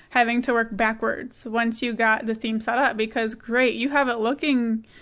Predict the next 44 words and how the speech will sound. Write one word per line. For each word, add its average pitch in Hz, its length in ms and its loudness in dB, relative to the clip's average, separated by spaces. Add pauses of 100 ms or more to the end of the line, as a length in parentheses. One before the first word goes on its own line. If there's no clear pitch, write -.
(280)
beautiful 233 420 -2
and 226 140 2
just 226 140 -2
how 247 100 0
you 214 220 0
want, 240 680 0
but, 226 480 2 (160)
like, 214 200 -2
then 233 200 2
what? 220 180 -2
Then 233 160 0
you're 247 100 0
stuck 233 280 -4
trying 220 280 0
to, 214 80 -4
like, - 280 -6
shove 226 440 0
in 220 300 0
all 214 200 2
these 214 200 -4
features 220 380 -2
your 214 100 0
client 214 360 -4
needs 208 260 -4
and 220 100 -2
hope 233 220 -6
that 220 100 2
it 208 100 -4
will 214 160 0
work 269 300 4
and 220 140 -2
make 220 180 -4
excuses 269 600 -2
as 220 140 -2
to 233 120 -4
why 220 420 2 (400)
something 226 380 -2
can't 269 280 2
work 262 220 2
and 220 120 -2
things 214 200 -4
like - 180 -6
that. - 320 -4
So 220 360 0